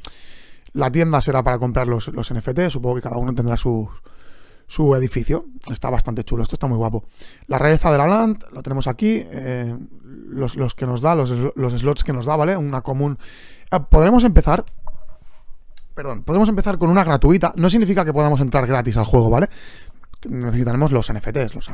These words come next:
las armas y, y arcade, ¿vale? Pero sí que es verdad que si no tenemos lans, podremos utilizar una gratuita, que nos da una capacidad para un arma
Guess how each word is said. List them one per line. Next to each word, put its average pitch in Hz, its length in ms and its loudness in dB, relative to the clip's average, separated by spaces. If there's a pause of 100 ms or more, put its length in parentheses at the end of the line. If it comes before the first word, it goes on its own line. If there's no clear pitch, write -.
(100)
las - 220 -4
armas 135 280 2
y, - 500 -4
y - 60 -10
arcade, 120 340 0
¿vale? 139 200 2 (400)
Pero 220 200 10
sí - 140 -2
que 214 80 2
es - 40 8
verdad 196 180 4
que 143 100 0
si - 120 -6
no 123 80 0
tenemos 147 320 2
lans, 156 380 2 (260)
podremos 160 400 4
utilizar 143 640 -2
una 123 160 -4
gratuita, 117 460 -6 (300)
que 131 80 -6
nos 131 120 0
da 143 80 0
una 165 140 2
capacidad 127 340 2
para 123 200 6
un 139 120 4
arma 196 340 2